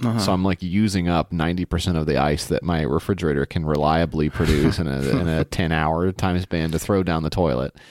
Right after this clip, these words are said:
Speaker 2: Uh, put a white crayon in every windowsill around the house.
Speaker 1: Your te-, your, the kid's teacher is saying to do this?
Speaker 2: Yeah, and put a spoon underneath the pillow. And wear your clothes backwards.
Speaker 1: What is this for?
Speaker 2: Just a fun little superstition for kids.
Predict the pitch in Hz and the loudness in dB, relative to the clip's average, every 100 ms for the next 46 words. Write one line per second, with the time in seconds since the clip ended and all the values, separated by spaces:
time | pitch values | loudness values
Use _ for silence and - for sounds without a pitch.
0 | - - - _ _ _ - 101 90 139 | -20 -20 -20 _ _ _ 0 0 4 2
1 | 110 107 127 - 131 131 120 87 78 80 | 4 4 0 0 0 2 2 2 0 0
2 | - 82 90 92 95 95 98 - 95 98 | -2 0 0 2 2 2 0 0 -2 0
3 | 80 64 - 71 58 87 - - 76 67 | 0 0 -2 -2 0 -4 -8 -8 -6 -2
4 | 82 67 67 98 - _ _ _ _ 117 | -2 -2 -2 -4 -8 _ _ _ _ -2
5 | 127 - 165 156 131 131 113 80 120 - | -2 0 -2 0 0 0 -2 -6 -6 -4
6 | 156 - 165 156 170 170 - 160 170 175 | -4 0 0 2 2 2 2 2 2 0
7 | 165 170 185 - 104 87 78 82 104 - | 0 0 0 0 2 2 0 0 0 0
8 | - 135 131 110 101 95 95 87 _ 85 | -2 0 2 2 0 0 0 -2 _ -2
9 | 76 76 87 104 67 50 - - _ _ | 0 0 0 0 2 -2 -6 -14 _ _
10 | _ _ - 107 117 123 104 110 90 95 | _ _ -2 2 4 2 2 2 2 2
11 | 90 - - - - - - 139 147 160 | 0 -2 -8 -8 -16 -14 -2 2 2 2
12 | 151 - - 131 117 - - 165 - 127 | 0 -2 0 0 0 -2 -4 -10 -6 -4
13 | - 87 - 78 65 - - 90 80 - | -4 -4 -2 -2 -2 -4 -4 -2 -2 -2
14 | 80 - - - - - - - | -2 -4 -8 -10 -6 -6 -8 -12